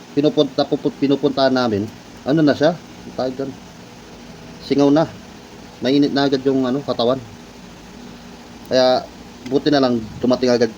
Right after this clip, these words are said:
itong order ko. Four days lang. Nagtiis ako dito sa mga local na to. Tsaka dito sa malit na to. Pagkasing same naman sila ng taba. Kaso mas mataba lang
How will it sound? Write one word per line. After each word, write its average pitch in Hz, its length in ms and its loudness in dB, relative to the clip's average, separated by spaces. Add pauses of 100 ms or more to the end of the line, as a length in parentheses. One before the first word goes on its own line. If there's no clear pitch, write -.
itong 113 200 -2
order 104 280 0
ko. 85 200 -4 (200)
Four 120 160 2
days 135 240 2
lang. 147 120 0 (1400)
Nagtiis 123 400 0
ako 123 160 4
dito 120 160 -2
sa 117 160 -2
mga 113 160 2
local 104 240 2
na 98 160 -2
to. 95 80 -4 (1600)
Tsaka 110 240 0
dito 104 160 -2
sa 110 160 -2
malit 101 240 0
na 95 80 -4
to. 90 160 -8 (1400)
Pagkasing 139 560 2
same 139 240 2
naman 131 240 2
sila 123 240 0
ng 117 160 -2
taba. 95 160 0 (320)
Kaso 110 400 -2
mas 120 160 -2
mataba 135 320 2
lang 127 80 2